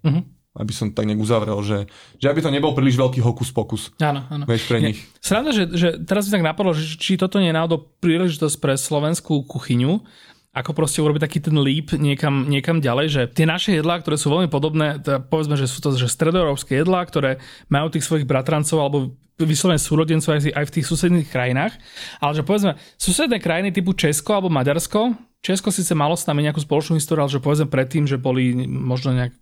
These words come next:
Speaker 1: niečom taký, že vyspelejší, alebo kľudne aj tí Poliaci, že vlastne oni tie tradičné jedlá, že,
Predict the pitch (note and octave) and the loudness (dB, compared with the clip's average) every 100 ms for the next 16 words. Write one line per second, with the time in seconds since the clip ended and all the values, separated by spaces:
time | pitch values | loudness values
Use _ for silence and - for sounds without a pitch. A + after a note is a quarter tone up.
0 | - - C3 B2+ C#3 C3 B2+ B2 B2+ - | -12 -2 -2 0 -2 -4 -4 -2 -2 0
1 | E3+ E3+ - G#3 - - - - C#3+ C#3 | 0 0 -2 -4 -6 -18 -18 -6 -2 -2
2 | C3 D#3 E3 E3+ E3+ B2+ C3 D#3 A#3+ B3 | 0 2 2 0 0 0 0 0 -2 -4
3 | - - _ - D3 E3+ - F#3+ F#3 A#3 | -14 -20 _ -2 0 0 -2 0 2 2
4 | G#3+ D#3+ E3 F#3+ F#3+ D#3+ E3+ D#3+ | 0 0 -2 0 0 2 2 0